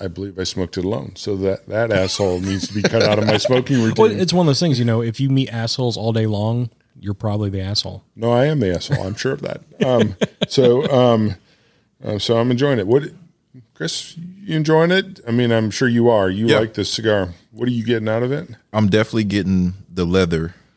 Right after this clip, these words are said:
Speaker 3: Um, and like you stated, not a lot of spice, because when I think of, um, when I smoked it four years ago, I felt the spice.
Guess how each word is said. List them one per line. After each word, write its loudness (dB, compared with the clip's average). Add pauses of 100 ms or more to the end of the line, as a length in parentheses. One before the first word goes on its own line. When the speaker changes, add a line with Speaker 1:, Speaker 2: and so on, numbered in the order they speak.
(120)
Speaker 3:
Um, -2 (800)
and -2
like 4
you -10
stated, -2 (200)
not -2
a 0
lot 2
of -6
spice, -4
because -2
when 2
I 2
think -2
of, 0 (640)
um, 0
when 0
I 2
smoked 0
it -8 (200)
four 0
years -2
ago, -6 (420)
I 0
felt 0
the -12
spice. -8